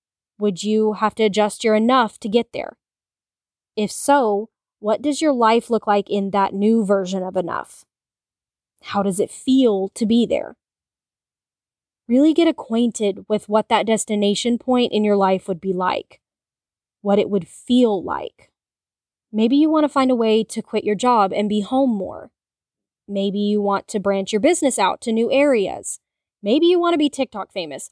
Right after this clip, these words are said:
Whatever it is, really sit with that idea and get familiar with what it would be like for you. Now,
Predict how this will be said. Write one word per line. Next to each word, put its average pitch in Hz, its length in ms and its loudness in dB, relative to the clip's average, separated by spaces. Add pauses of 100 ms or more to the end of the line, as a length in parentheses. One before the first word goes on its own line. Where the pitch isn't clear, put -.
(140)
Whatever 285 600 0
it 339 200 -2
is, 240 380 0 (220)
really 311 520 2
sit - 380 -2
with 233 180 -4
that 214 200 0
idea 202 460 -2
and 226 280 -2
get - 180 -2
familiar 254 680 2
with 202 200 -2
what 220 220 0
it 285 120 0
would 269 180 -2
be 233 140 0
like 214 580 0
for 202 240 -4
you. - 380 -10 (880)
Now, 208 320 -2